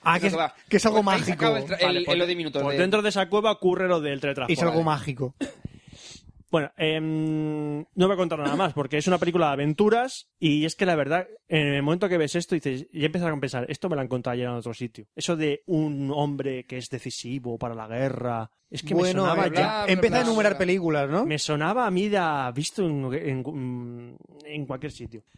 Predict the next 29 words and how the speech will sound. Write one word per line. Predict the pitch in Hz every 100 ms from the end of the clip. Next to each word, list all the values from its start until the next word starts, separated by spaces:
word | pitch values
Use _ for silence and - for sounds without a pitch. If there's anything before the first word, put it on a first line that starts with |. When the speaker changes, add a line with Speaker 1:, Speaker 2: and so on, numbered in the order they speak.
| _ -
Speaker 3:
Vamos | 226
a | 214
hablar | 190 180
de |
los | 165 160
actores. | - 196 180 - - _ _ -
Tenemos | 175 208 208
al | 180 165 156 151
protagonista, | 160 175 214
es | 185 -
Taylor | 311 285 220 -
Kitsch. | 330 143 - - - - -
Speaker 2:
¿Quién | 127
es | 117
ese? | 117 117 - _
Speaker 3:
Ah, | 165
te | 170
vas | 156
a | 143
cagar. | 117 110 _ _
¿Te | -
acuerdas | 127 185
de | 208
la |
película | 175 147
de | 127
Lobezno? | 123 120 117 170 277 _
Speaker 2:
Sí. | - 117 143 190
Speaker 3:
Gambito. | 135 147 175 160 - 107